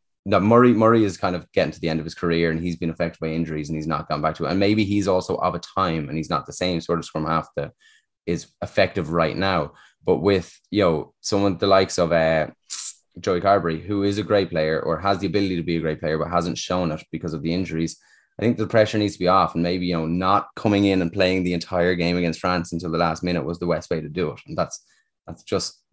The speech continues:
the way that the Irish team seems to work. I, I don't understand the rationale behind it, and I don't think you'll ever get a straight answer be-, of it. Uh, but that's,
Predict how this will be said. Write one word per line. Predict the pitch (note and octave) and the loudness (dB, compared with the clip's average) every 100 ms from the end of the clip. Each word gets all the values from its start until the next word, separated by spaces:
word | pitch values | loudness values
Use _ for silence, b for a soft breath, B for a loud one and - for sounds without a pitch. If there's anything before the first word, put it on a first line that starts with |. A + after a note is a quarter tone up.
| _ - | _ -4
the | G2 | 0
way | F2+ F#2 | 2 0
that | E2 | 0
the | F2+ | 2
Irish | F2+ F#2 F#2 E2+ | 4 4 2 -4
team | - G2 F2 | -6 -4 -4
seems | F2+ E2+ | -6 -8
to | D#2+ | -4
work. | F2 F2+ - | 0 0 -2
I, | D#2 E2+ _ _ - | -8 -8 _ _ -6
I | F#2 | -2
don't | G#2+ A#2+ A#2+ | 2 4 6
understand | A#2+ A2+ A2 A2 | 4 2 0 0
the | |
rationale | G#2+ G2+ G#2 G2 | 0 -2 -2 -2
behind | G2 G2 | -2 0
it, | F#2+ | 0
and | E2 | 0
I | |
don't | F2 F2 | 0 0
think | F2+ | -2
you'll | F2+ - | -4 -4
ever | F#2+ F2+ | -2 -2
get | F2 | -2
a | |
straight | D#2+ - E2+ | -2 0 0
answer | E2 E2+ F2 - _ _ _ _ - | 0 -2 -4 -4 _ _ _ _ -8
be-, | F#2 F2 _ D#2+ | -6 -6 _ 0
of | F2 F2 | 2 2
it. | G2 - - | 0 -2 -6
Uh, | D#2+ D2 C#2+ - _ | -2 -2 -4 -10 _
but | D#2 - | -10 -8
that's, | C#2 - - | -10 -12 -18